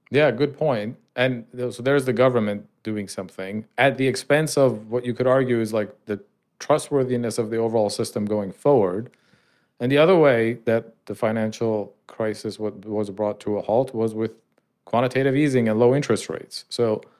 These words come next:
the U S and many other governments decided to violate trust in currency in order to preserve trust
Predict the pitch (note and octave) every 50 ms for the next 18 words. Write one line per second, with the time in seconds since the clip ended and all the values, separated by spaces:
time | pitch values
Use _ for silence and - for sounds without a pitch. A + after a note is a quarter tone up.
0 | _ _ _ _ _ _ _ _ _ _ _ - A#2 A#2 C#3 C#3+ D3 D3+ D3+ C#3+
1 | - D3+ C#3+ C#3 C#3+ D3+ D#3 D3+ C#3+ C#3 C#3+ C3 A#2+ B2+ C3 A#2+ B2 A#2+ A#2+ A2+
2 | G#2+ - - A2+ G#2 - - B2 B2+ B2+ B2+ B2 B2 - B2+ A2+ G2+ G2+ A#2 B2
3 | C#3 D3 D3+ D3 D3 C#3+ C3+ B2+ - - - B2+ B2 A2+ - - - - - -
4 | A2 G#2+ G#2 G#2 - - - C#3+ C#3 B2 G#2+ G2+ - - G#2 F#2 F2+ F#2 F#2+ G2
5 | G#2 A2 A#2 A#2 A2 A2 - A2 G2+ - - G#2 G2 F#2+ A2 B2 C#3 C#3 A#2+ -
6 | - - A2 G2+ G#2 G2+ - - - -